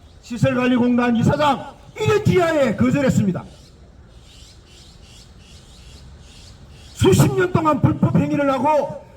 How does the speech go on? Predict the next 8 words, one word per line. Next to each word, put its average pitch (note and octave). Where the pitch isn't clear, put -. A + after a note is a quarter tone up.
수십 -
년 F#4
동안 E4
무단 D#4
방류를 D4+
했는데 D4
정말 F#4
미안하다면 C#4+